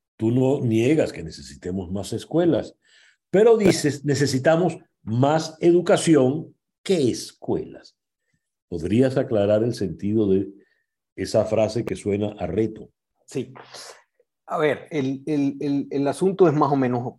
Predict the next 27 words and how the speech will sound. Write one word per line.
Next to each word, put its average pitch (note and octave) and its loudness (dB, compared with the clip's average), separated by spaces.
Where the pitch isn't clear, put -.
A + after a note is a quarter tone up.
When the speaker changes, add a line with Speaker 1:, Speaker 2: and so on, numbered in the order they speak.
Speaker 2:
ah, F2+ -4
va A#2+ 4
de A#2 2
la G#2 2
siguiente G2 -6
manera, F2+ -8
pues, - -18
¿no? D3 -12
Eh, B2 2
digamos, C3 0
la B2+ 0
sociedad, D#3+ 0
eh, G#2 -2
digamos, A2 -2
global, G2+ 0
de G#2+ -10
la F#2+ -2
cual A2+ -2
Venezuela A#2+ -2
no G#2 0
va G2 -2
a A2 -4
escaparse, - -6
por F2 -14
más F#2 -8
de G#2 -8
que, - -8